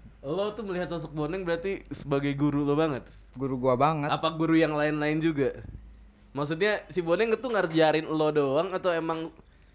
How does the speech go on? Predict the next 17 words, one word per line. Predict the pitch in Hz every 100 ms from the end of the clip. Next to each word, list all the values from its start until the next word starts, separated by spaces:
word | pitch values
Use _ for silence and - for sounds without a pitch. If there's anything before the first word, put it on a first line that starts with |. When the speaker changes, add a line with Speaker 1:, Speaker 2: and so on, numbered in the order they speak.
| - _
Speaker 1:
dia | 143 175 180 180
banyak | 170 160 156 165
ngajarin | 160 160 151 151
orang | 139 147 156 156
gitu | 147 139
yang | 139
baru | 143 135
mau | 135 135
masuk | 139 - 156
dia | 143 135 127
ajarin? | 135 131 127
Speaker 2:
Iya, | 262 269
pasti, | 233 262 269 233
pasti. | 233 226 - 175
Speaker 1:
Oh, | 131
iya. | 135 123
Speaker 2:
Pada, | 170 180